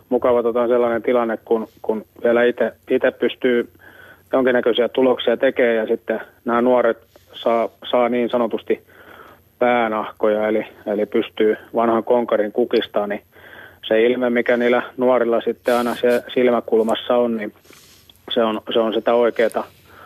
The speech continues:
oikeata pilkettä, mikä on mukava, mukava nää itekin nähdä, että kyllä ne nuoret, niinku, niillä on kova halu, halu tehdä ja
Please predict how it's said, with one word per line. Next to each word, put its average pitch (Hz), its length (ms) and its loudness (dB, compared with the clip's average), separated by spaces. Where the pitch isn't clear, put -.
oikeata 117 500 2
pilkettä, 120 500 0
mikä 110 360 -2
on 113 120 0
mukava, 113 520 0
mukava 117 360 -2
nää 113 120 -2
itekin 113 400 0
nähdä, 113 360 0
että - 220 -8
kyllä 110 260 -2
ne 113 60 -4
nuoret, 117 380 0
niinku, 107 320 -6
niillä 107 120 0
on 107 60 -2
kova 117 260 2
halu, 113 400 0
halu 117 220 2
tehdä 117 320 0
ja 104 200 -2